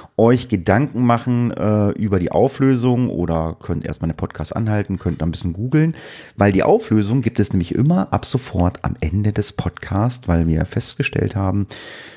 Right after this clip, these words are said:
ähm, ja, dass die Beteiligung an den Krimi-Rätseln, ähm, sehr rar war oder, äh, ja, vielleicht waren sie auch halt einfach zu schwer. Und deswegen machen wir es so: Krimi-Rätsel jetzt gleich am Anfang und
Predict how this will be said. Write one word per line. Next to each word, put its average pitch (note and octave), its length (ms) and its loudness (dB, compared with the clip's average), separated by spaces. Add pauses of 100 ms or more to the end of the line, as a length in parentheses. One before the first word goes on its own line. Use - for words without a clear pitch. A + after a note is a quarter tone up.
(220)
ähm, F#2 600 4 (400)
ja, F2 320 4
dass E2+ 160 0
die - 100 -2
Beteiligung F#2+ 520 2
an G2 100 2
den G#2+ 100 4
Krimi-Rätseln, F#2+ 1040 0
ähm, D#2+ 400 -2 (920)
sehr D#2 440 2
rar E2+ 360 -2
war A#2+ 360 2
oder, G#2 880 0
äh, - 20 -6
ja, E2 160 -2
vielleicht - 320 -4
waren F#2 140 0
sie - 80 -4
auch - 80 -6
halt - 240 -4
einfach - 180 -6
zu - 100 -6
schwer. - 320 -8 (400)
Und D#3 120 2
deswegen C3 340 2
machen A#2+ 180 2
wir A2 60 4
es G#2 80 0
so: - 160 -6
Krimi-Rätsel A#2+ 600 0
jetzt F2+ 240 0
gleich - 240 -4
am - 80 -6
Anfang F#3 420 2 (480)
und A#2 320 2